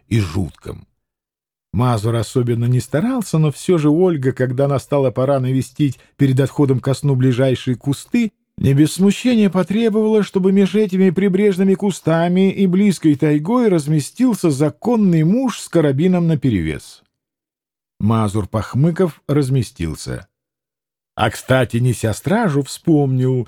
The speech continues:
вроде бы где-то писали, будто австралийский фильм «Пикник под нависшей скалой» основан на реальных событиях.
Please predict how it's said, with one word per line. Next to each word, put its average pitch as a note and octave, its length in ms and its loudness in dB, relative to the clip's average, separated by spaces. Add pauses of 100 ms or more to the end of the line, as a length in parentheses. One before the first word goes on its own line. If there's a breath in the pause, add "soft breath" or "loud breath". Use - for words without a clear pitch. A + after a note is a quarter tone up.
(140 loud breath)
вроде G#3 480 2
бы F#3+ 140 2
где-то E3+ 320 0
писали, F3+ 420 0
будто F3 360 -2
австралийский E3 800 -2
фильм E3 340 0
«Пикник E3 500 0
под C#3+ 160 0
нависшей D3+ 460 0
скалой» A#2 640 0 (180 soft breath)
основан A2 720 -2 (300)
на A2+ 80 2
реальных D2+ 580 -2
событиях. C#2 680 -10